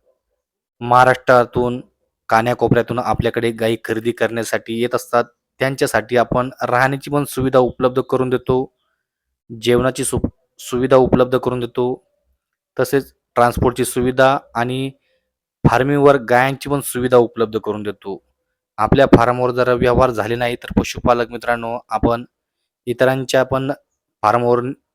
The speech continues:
गायी खरेदी विक्री करून देतो. तर बघा पशुपालक मित्रांनो, अशा या टॉप क्वालिटीच्या गाया आपल्या साईबाबा डेअरी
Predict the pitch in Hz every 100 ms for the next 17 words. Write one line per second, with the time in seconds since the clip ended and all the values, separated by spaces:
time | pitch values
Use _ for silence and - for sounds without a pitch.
0 | _ _ _ _ _ _ 120 123 123 -
1 | 117 123 123 120 123 117 113 113 107 -
2 | 90 - _ _ _ _ _ - 120 123
3 | 135 139 131 139 131 131 127 123 127 123
4 | 123 - 127 - 127 120 120 117 _ -
5 | 117 - 117 117 120 113 113 113 113 113
6 | 107 110 113 - 110 110 110 113 107 110